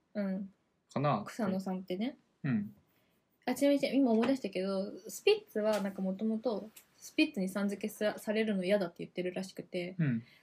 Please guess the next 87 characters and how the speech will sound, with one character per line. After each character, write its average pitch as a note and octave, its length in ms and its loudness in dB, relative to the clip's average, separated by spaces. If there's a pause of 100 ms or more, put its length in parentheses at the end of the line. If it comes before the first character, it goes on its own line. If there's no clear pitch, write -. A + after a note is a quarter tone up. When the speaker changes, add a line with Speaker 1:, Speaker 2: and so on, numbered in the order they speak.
(140)
Speaker 1:
本 D#4+ 220 0 (160)
当 D#4 160 0
の E4+ 120 -2
ス - 140 -10
ピ A#3 80 -2
ッ - 240 -12
ツ A3+ 380 2 (180)
フ A#3 80 -2
ァ G#3 60 2
ン G3 40 0
と F#3+ 60 -4
い F#3 60 -2
う - 20 -4
か、 G3 60 -4
ま F#3+ 120 2
あ、 - 80 -8 (140)
オ G3+ 80 0
タ G#3 160 2
ク G#3 300 -2 (320)
に G#3 160 -2
近 G3 200 -4
い F#3 100 -2
人 F#3+ 200 -8
た F#3+ 80 -10
ち G3+ 380 -8 (120)
か C4 80 -6
ら C#4 80 0
し C#4+ 100 -12
た F#4 100 -4
ら、 G4+ 240 -4 (340)
よ A#3+ 120 6
う G3 40 2
知 - 140 -6
っ - 40 -20
と F#3+ 120 -2
る F3 100 -4
み F#3 80 -10
た - 80 -12
い - 80 -12
な G3 60 -14
感 F#3 200 -10
じ F#3 80 -4
ら F#3 120 -8
し - 120 -10
い F3+ 60 -6
ん G3 60 -10
だ G3 80 -10
け - 140 -20
ど。 - 280 -14
Speaker 2:
う C3+ 60 0
ん。 A2+ 200 0 (960)
な F#3+ 100 4
ん F3+ 40 -2
か、 - 200 -6
「ス - 140 -16
ピ B3+ 80 2
ッ A#3 120 -2 (100)
ツ - 120 -4
さ A#2+ 180 -4
ん A2 100 -4
っ - 20 -6
て、 - 200 -12
い - 40 -14 (600)
や、 C3+ 100 0
私 A3 320 4
た - 80 -4
ち - 100 -4
ス - 160 -6
ピ F3+ 100 4
ッ - 40 4
ツ - 100 -4
さ B2 120 2
ん A2+ 40 4
じ G#2+ 80 -2
ゃ - 20 -2
な A2+ 60 0
い G#2+ 60 0
で G2 100 -8
す - 60 -12
か - 100 -18
ら」 F#2+ 80 -16
み A2+ 60 -18
た - 100 -20
い F#2+ 40 -20
な G2 40 -20 (920)
感 A2 180 0
じ B2 200 -10